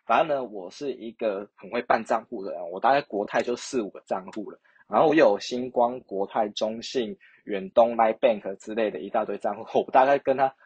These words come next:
报账户报了半小时吧。我想说他也觉得，想说，“干，这个案件怎么那么累啊？”我光是报账户我就报了半个小时，我想，他想说，他一定想说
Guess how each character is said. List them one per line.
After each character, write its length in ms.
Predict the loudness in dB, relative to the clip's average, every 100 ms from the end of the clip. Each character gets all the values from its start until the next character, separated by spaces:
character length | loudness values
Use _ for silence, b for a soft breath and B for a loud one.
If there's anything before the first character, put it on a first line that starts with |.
| b 4
报 160 | 6
账 260 | 6 2 2
户 120 | -4
报 220 | -2 -2
了 80 | -2
半 200 | -2 -4
小 240 | -6 -14
时 160 | -14 -18
吧。 140 | -12 -10
我 60 |
想 240 | -6 -6 -6
说 180 | -10
他 220 | -4 -2 -2
也 180 | -4 -10
觉 180 | -12
得， 100 | -12 -12
想 160 | -10 -10
说 140 | -10 -6
，“干， 220 | 0 0
这 80 | 0
个 100 | -4 0
案 160 | 0
件 120 | -2 -2
怎 80 |
么 80 | -2
那 120 | 0
么 100 | 0
累 340 | 0 2 2 2
啊？” 160 | 0 -2 B B -2
我 80 | 2
光 240 | 4 4
是 80 | 4 0
报 180 | 4 4
账 220 | 4 0
户 100 | -2
我 120 | -10
就 100 | -10 -10 -4
报 160 | -2
了 80 | -2
半 180 | -8 -16
个 100 | -14
小 220 | -14 -14 -16
时， 200 | -20 -16
我 80 |
想， 160 | -14 -14 -16 B B
他 80 | -2
想 160 | -2
说， 100 | -4
他 200 | -2 -2
一 80 | -2
定 160 | -4 -8
想 160 | -10
说 100 | -10